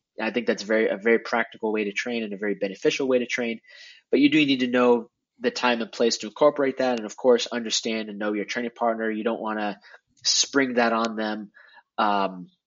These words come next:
as a surprise, especially if they're not a competitor, someone who's not trying to, you know, be a world champ. You definitely don't wanna, uh, some middle-aged, you know, some middle-aged older guy be like, "What's up, dog? Like, <laughs> you're getting it today. You're stuck here." Uh, I think,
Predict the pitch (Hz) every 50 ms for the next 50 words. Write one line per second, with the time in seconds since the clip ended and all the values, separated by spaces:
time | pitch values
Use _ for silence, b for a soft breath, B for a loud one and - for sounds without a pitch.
0 | - 120 120 110 104 101 - 117 - - - - 120 110 110 107 98 110 - -
1 | - 131 120 - - 123 117 107 - - 107 104 104 110 107 107 - - 110 -
2 | 104 98 - - 107 98 92 92 98 98 98 - - 117 107 101 101 101 101 98
3 | 101 104 113 113 110 - - - - 120 110 104 101 95 - - - 123 113 107
4 | 104 101 - - 120 104 95 95 90 90 113 107 101 95 104 107 104 101 101 -
5 | - 110 104 101 - 107 101 107 101 - - 110 107 104 107 92 98 104 101 101
6 | 98 92 B B B B B B B B - 104 98 98 95 92 - - - 135
7 | 120 113 120 127 123 120 117 117 117 113 110 107 101 - - - - _ - 120
8 | 113 110 107 101 98 - - 127 113 113 123 120 123 117 120 120 110 104 - -
9 | 117 120 120 110 113 107 98 113 110 110 107 98 107 104 101 101 101 101 120 123
10 | - - 135 113 113 127 131 127 123 120 117 110 113 - - - - 151 139 127
11 | 117 139 131 131 131 117 - - 127 131 127 120 117 117 117 - - - 139 123
12 | - - 143 139 127 110 - B B B B B B B B - 113 110 104 92
13 | 117 120 - 131 123 107 -